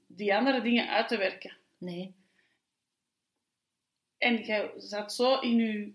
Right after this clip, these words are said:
Speaker 1: comfortzone van, "Mijn klanten komen toch wel, hè?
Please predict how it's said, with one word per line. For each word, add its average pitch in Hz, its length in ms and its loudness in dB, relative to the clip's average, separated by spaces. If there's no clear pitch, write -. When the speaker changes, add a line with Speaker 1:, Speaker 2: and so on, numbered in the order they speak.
Speaker 1:
comfortzone 269 920 2
van, 226 380 2
"Mijn 196 160 -8
klanten 202 320 -2
komen 202 300 -2
toch 247 240 2
wel, 277 380 4
hè? - 160 4